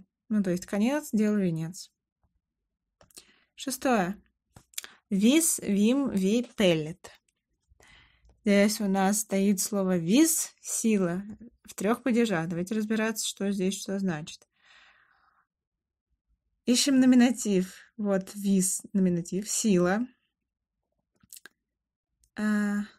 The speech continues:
сила что делает? Пеллет. А, ну, это толкает, вынуждает.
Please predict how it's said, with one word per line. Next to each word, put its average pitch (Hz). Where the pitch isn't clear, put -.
сила 247
что 226
делает? 185
Пеллет. 180
А, 247
ну, 247
это 226
толкает, 269
вынуждает. 202